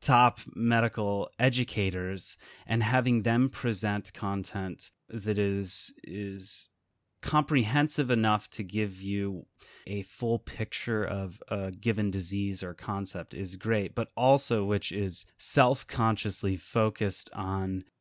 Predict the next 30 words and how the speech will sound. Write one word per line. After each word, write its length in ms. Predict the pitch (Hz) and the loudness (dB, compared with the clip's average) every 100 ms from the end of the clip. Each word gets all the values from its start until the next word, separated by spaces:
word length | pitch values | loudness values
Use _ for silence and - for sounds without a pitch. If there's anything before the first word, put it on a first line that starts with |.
| _ - | _ 0
doing 420 | 123 135 127 120 | 4 6 6 6
the 160 | 110 104 | 2 0
thing 360 | - 123 120 | 2 4 4
that 260 | 110 - - | 2 -2 -12
causes 680 | - 107 113 120 120 107 104 | -6 2 4 4 2 0 0
the 80 | |
most 340 | 110 110 107 113 | 0 2 0 0
anxiety 800 | 104 95 98 98 95 95 92 95 | 0 0 0 0 0 0 -2 -6
for 200 | - 98 | -4 0
many 320 | 101 101 101 | 2 2 2
medical 400 | 98 95 90 90 | 0 -2 -4 -8
students, 500 | - 90 87 87 - | -8 -10 -8 -8 -6
and 140 | 98 | -4
that 160 | 95 92 | -4 -4
is 360 | 92 87 - - _ _ _ - | -6 -6 -14 -18 _ _ _ -4
teaching 420 | 120 107 107 98 | -2 0 -2 -2
to 120 | 101 | -4
the 120 | 95 | -6
test, 480 | - 85 80 - - | -6 -8 -8 -10 -14
focusing 640 | - 107 104 113 - 98 92 | -2 0 0 -2 -2 -4 -4
on 440 | 95 92 90 90 | -4 -2 -4 -8
the 300 | - 107 104 | -8 -2 0
big 400 | 92 107 101 92 | 0 0 -2 -4
tests 640 | - - 95 85 - - - _ _ _ - | -12 -4 -4 -4 -10 -12 -14 _ _ _ -16
that 380 | 92 95 90 - | -8 -6 -6 -4
you 120 | 95 | -4
have 300 | - 104 101 | 0 -2 -2
to 140 | - | -8
take 420 | 87 - 90 87 - | -10 -6 -8 -10 -16
to, 580 | - 90 87 82 82 | -12 -8 -8 -8 -10